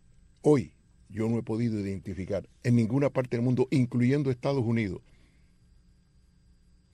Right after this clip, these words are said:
Suiza o cualquier otro país, o Inglaterra, ninguna escuela como era aquella escuela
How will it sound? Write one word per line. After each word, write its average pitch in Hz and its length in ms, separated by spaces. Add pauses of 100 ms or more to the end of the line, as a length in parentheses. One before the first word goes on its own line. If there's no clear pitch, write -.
(100)
Suiza 151 640
o 95 160
cualquier 95 400
otro 117 200
país, - 260 (920)
o 104 120
Inglaterra, 95 520 (100)
ninguna 107 400
escuela 143 360 (1200)
como 107 400
era 135 340
aquella 120 340
escuela 135 500